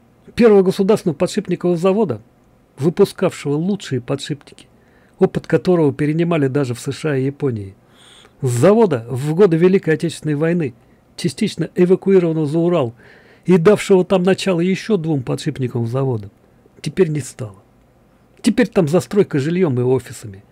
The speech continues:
барахолка на Дубровках. И в одном из уцелевших зданий заводских цехов – клуб, где на голой вечеринке Киркоровы там разные мандо трясли. Вот тут невольно наталкиваешься на мысль.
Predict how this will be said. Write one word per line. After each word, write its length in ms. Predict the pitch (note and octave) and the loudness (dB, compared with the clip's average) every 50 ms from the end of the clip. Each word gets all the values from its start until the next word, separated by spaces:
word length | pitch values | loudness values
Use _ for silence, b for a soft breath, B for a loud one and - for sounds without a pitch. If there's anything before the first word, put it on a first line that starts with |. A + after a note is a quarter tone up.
| _ _ - | _ _ -6
барахолка 640 | C#3 C#3+ F3+ G#3 G3+ F#3+ - - F#3+ F#3 - - D3+ | -2 4 4 4 4 4 4 4 4 4 4 2 -4
на 80 | C#3+ C#3 | -4 -4
Дубровках. 600 | C3 C#3 C#3 C3+ C#3+ D3 C3+ A#2+ - - - _ b b b b b b b b b b b b b b _ - | -2 -2 -4 -2 -2 -2 -2 -4 -6 -14 -20 _ b b b b b b b b b b b b b b _ 0
И 80 | - F#3 | 2 4
в 100 | F3+ G#3+ | 4 4
одном 280 | G#3 F#3 G#3+ B3 G#3+ | 4 4 4 2 2
из 220 | G#3+ - F3 F3 F#3+ | 2 0 -2 -2 -2
уцелевших 540 | G3+ - - G#3+ G#3+ A3 G3 - - F3+ E3 | -4 -4 -2 0 2 2 0 0 -4 -10 -8
зданий 360 | D3+ E3 G#3 A3 G3 F#3+ E3+ | -4 -2 0 2 2 2 0
заводских 500 | D#3 F#3 F3+ F#3 - - - G3+ - - | 0 0 -2 -2 -4 -6 -6 -8 -8 -6
цехов – 380 | - G#3+ G3 - - A#3+ - - _ _ _ b b b b b b | -4 -4 -4 -4 -4 -6 -6 -8 _ _ _ b b b b b b
клуб, 400 | - - B3+ A#3 F#3+ C3+ - - - b b b b b b b b b | -4 -2 2 2 2 2 2 -4 -18 b b b b b b b b b
где 220 | b C#3+ D#3+ G3+ G3 | b -2 4 4 6
на 140 | F#3+ G3+ F#3+ | 6 6 4
голой 260 | F3+ G#3 G3 F3 E3+ | 6 6 6 6 6
вечеринке 580 | F3 F3+ - - G3+ G3+ A3+ G#3+ F#3 - - | 2 2 0 0 0 0 0 0 -2 -4 -6
Киркоровы 640 | A#2 - - F3 D3 C#3+ - G3+ G3+ F#3 F3+ D3+ C#3+ | -12 -2 -2 -2 -2 0 2 2 4 4 4 2 2
там 240 | C#3 - C#3 C#3 C#3+ | 0 0 -2 -2 0
разные 360 | D3+ E3+ E3 B2+ B2 C3 A#2+ A#2+ B2+ | 0 -2 -2 -2 -4 -6 -4 -4 2
мандо 240 | C3+ - - - C#3+ C3+ - - A#2 | 2 2 2 2 -2 -2 -2 -2 -4
трясли. 380 | A#2 A2+ - - A2 G2+ - _ _ _ b b b b b b b b b b b b | -4 -4 -8 -10 -12 -12 -12 _ _ _ b b b b b b b b b b b b
Вот 220 | - D#3+ A#3 A#3 | 0 0 0 2
тут 180 | - D4+ C#4+ - _ - | 2 -2 -2 -2 _ 2
невольно 600 | A3 A3 G#3+ A3 A#3 A3+ G#3 G3 F#3 F3 E3 - _ - | 2 4 4 4 4 4 4 4 2 0 -2 -6 _ -6
наталкиваешься 960 | E3+ F3+ F#3+ F3+ - - G3 F3+ - - - D#3 D3+ D#3 C#3+ B2 - - - | -2 -2 -2 -2 0 0 0 0 0 -2 -6 -4 -4 -4 -6 -6 -8 -10 -8
на 160 | D3 D3+ D#3 | -8 -6 -6
мысль. 440 | D#3 D#3 C#3 A#2 - - - - - | -4 -4 -4 -4 -6 -10 -20 -20 -20